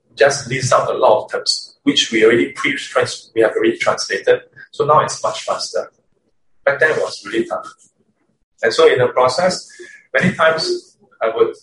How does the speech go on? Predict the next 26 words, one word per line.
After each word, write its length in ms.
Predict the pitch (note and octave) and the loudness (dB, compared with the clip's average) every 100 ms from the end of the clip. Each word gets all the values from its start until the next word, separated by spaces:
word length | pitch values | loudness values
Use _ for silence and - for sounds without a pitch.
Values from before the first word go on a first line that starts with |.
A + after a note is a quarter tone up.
| _ _ | _ _
share 360 | - - C#3 A#2 | -6 2 2 2
with 80 | - | -2
my 180 | G2 F#2+ | -4 -2
Dharma 300 | G#2+ A#2+ A2+ | -2 0 0
brother, 260 | A2 B2 | 2 2
like, 200 | A2+ E2 - - - - _ _ _ _ - - _ _ _ _ _ _ _ _ _ _ | 2 0 -6 -14 -14 -16 _ _ _ _ -20 -20 _ _ _ _ _ _ _ _ _ _
now 300 | B2+ G3 - - | -2 2 2 0
with 260 | B2 A#2+ - | -4 -6 -2
all 260 | D3 E3+ | 0 0
the 120 | E3 - | -2 -6
tools 360 | - C#3+ - | -10 -10 -10
we 140 | - - | -6 -6
have, 160 | - | -6
somehow 540 | - - - C#3 D#3 D3+ | -8 -18 -8 0 2 2
we 140 | A2+ | 2
have, 200 | G#2+ G#2 F#2+ - _ _ _ | 0 -2 -6 -14 _ _ _
we 180 | A2+ A2+ | -2 -2
have 240 | A2+ G#2+ - - | -2 -4 -6 -8
the, 500 | G#2 G2+ G2+ G2+ - _ - | -6 -4 -4 -6 -12 _ -8
the 400 | G#2 G2+ - - _ | -4 -4 -4 -8 _
Golden 400 | - A#2+ C#3 C#3 | 0 2 4 4
Dic-, 220 | C#3 C#3 | 2 0
Star 320 | - B2+ B2+ | -2 0 2
Dic 260 | C3+ C3 - | 0 -2 -4
dictionary 640 | A2+ - A#2 A2 A#2 - - _ _ - | -12 -6 -2 -2 -4 -10 -16 _ _ -4
on 240 | G#2+ - | -4 -4